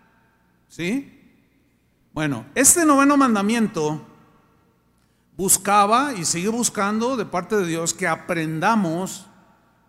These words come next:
nos fue dado para aprender a respetar a las personas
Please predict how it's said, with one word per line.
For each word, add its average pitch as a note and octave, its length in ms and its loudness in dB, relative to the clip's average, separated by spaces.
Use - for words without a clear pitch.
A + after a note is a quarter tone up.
nos - 140 -20
fue E3+ 140 -6
dado A#3 340 2
para F#3+ 200 0
aprender E3+ 640 -2
a D#3 120 -4
respetar D3 1300 -4
a C3+ 80 -6
las D3+ 220 -6
personas E3+ 800 -8